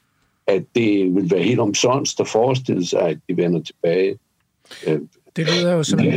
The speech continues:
Speaker 2: problemstilling,
Speaker 1: eksisterer, men
Speaker 2: vi også kender
Speaker 1: Ja.
Speaker 2: fra, fra, fra land, altså. Altså,
Speaker 1: Ja.
Speaker 2: så her til sidst tænker jeg, jeg kunne godt tænke mig at høre, er vi, er vi nået i mål med genopretningerne i de danske søer, eller ligger der nogle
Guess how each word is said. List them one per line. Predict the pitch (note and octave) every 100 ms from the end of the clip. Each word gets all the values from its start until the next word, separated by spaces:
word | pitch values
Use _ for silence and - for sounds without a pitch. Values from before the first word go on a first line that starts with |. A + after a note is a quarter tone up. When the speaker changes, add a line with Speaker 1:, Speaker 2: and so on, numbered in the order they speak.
| -
Speaker 2:
problemstilling, | E3 E3+
Speaker 1:
eksisterer, | - E3+ D#3 C3+ B2+ G#2+
men | F#2 F2+ - - - _ _
Speaker 2:
vi | C#3+
også | C3+ C#3+
kender | - D3+
Speaker 1:
Ja. | G3
Speaker 2:
fra, | C3 C#3+ A#2+
fra, | - C#3+ B2+
fra | A#2 D3
land, | C3+ D#3+ E3+
altså. | D#3 D3+ C3 - - - - - -
Altså, | E3 F#3+
Speaker 1:
Ja. |
Speaker 2:
så | F#3+ - -
her | G#3+ G3 A#3
til | A#3
sidst | G3+ C4 -
tænker | A3+ A3
jeg, | G3+
jeg | F#3+
kunne | F#3+
godt | G3+
tænke | A3 G#3
mig | G3+
at | E3+
høre, | G3 G#3
er | F#3+
vi, | F#3 F#3+
er | F3+
vi | F3+
nået | F#3 F#3
i |
mål | F3+ A3+ C#4+
med | C4
genopretningerne | - A#3 A#3 G3 G3+ F#3+ F3+
i |
de | F3
danske | F3+ G3+ G#3+
søer, | - A#3+ G3+
eller | E3+
ligger | D#3+ G#3
der | A#3+ G3
nogle | F3 D#3